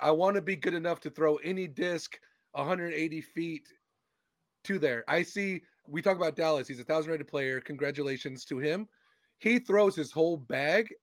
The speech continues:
at a basket, and from a hundred fifty in, he throws every single one of those disc up shots, and all of those have touch. That is something I think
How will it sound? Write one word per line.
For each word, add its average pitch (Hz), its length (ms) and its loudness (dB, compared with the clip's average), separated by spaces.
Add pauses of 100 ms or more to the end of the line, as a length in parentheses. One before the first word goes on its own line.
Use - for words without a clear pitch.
(100)
at 151 140 4
a 139 100 4
basket, 165 640 -2 (920)
and 170 400 0 (200)
from 160 180 0
a 147 60 2
hundred 202 300 2
fifty 196 400 -2
in, 269 140 0 (140)
he 214 140 -2
throws 196 300 6 (120)
every 202 240 4
single 202 240 -2
one 175 100 -2
of 165 60 0
those 147 160 0
disc 156 360 -2
up 139 120 -4
shots, - 500 -10 (220)
and 151 160 0 (100)
all 190 180 6
of 160 80 -6
those 170 160 -2
have 143 180 -2
touch. - 480 -10 (400)
That 175 140 2
is 208 100 2
something 185 520 0 (480)
I 165 180 4
think 185 260 -2